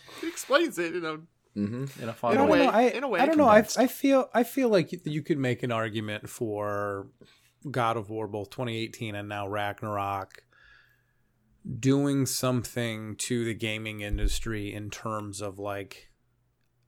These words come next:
Speaker 3: its narrative, right? In,
Speaker 1: <clears throat>
Speaker 3: in the fact of its storytelling and how it did the storytelling and the scope of that story.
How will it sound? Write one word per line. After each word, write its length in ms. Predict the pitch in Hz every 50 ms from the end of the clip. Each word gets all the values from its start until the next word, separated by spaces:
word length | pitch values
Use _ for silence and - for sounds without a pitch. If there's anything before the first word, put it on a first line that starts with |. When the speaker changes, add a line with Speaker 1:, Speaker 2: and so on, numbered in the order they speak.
| _ _ _ _ -
Speaker 3:
its 280 | 139 131 127 - -
narrative, 640 | 120 113 113 120 120 123 120 127 143 165 175 - - _ _ _
right? 280 | 135 123 127 143 - - _ _ -
In, 380 | 143 143 151 151 147 147 143 -
Speaker 1:
<clears throat> 40 | -
Speaker 3:
in 240 | 156 151 160 170 165
the 80 | 165 160
fact 380 | - - 156 156 156 - -
of 140 | 160 151 147
its 140 | 165 160 -
storytelling 600 | - - 156 156 156 147 - 151 147 156 165 151
and 100 | 120 101
how 420 | 98 - - 117 117 113 123 135 143
it 120 | 151 156 139
did 160 | 151 147 139
the 80 | 139 131
storytelling 840 | - - 147 143 139 139 135 - - 127 131 135 139 135 120 113
and 240 | 110 107 104 104 101 _ _ _ _ _ _ _ _ _ _ _ _ -
the 120 | 113 110
scope 500 | - - - - - 113 110 113 117 -
of 120 | 151 143
that 220 | 147 156 160 156 -
story. 520 | - - 151 151 156 165 170 180 190 170